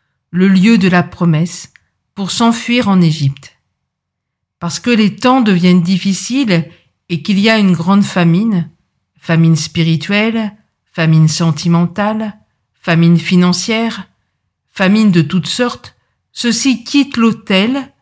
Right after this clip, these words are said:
lieu de pardon, de passage dans une nouvelle vie,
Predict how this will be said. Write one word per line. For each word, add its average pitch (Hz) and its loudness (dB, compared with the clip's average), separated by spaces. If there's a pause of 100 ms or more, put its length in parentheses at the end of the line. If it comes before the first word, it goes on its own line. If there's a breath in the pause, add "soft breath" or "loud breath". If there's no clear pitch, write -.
(300)
lieu 185 2
de 170 2
pardon, 196 -2 (480)
de 156 -2
passage 190 0
dans 175 0
une 170 4
nouvelle 214 2
vie, 220 -6